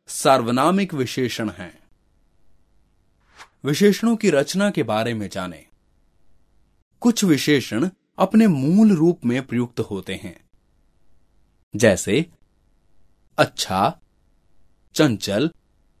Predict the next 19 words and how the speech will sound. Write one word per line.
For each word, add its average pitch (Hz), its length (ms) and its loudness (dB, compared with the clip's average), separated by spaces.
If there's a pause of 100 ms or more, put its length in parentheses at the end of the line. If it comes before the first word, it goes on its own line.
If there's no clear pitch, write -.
(480)
मोटा 175 420 4
आदि। 104 480 -2 (1080)
कुछ 240 240 0
विशेषणों 156 640 2
की 147 140 2
रचना 110 480 -6 (300)
संज्ञा, 120 840 -2 (120)
सर्वनाम, 113 760 -4 (400)
क्रिया, 120 480 -2 (340)
अव्यय 135 640 0 (320)
आदि 180 340 2
शब्दों 147 460 0
में 117 280 -4 (340)
प्रत्यय 180 460 4
जोड़कर 131 420 2
की 123 240 0
जाती 101 340 -2
है, 95 280 -12 (1200)
जैसे 117 500 0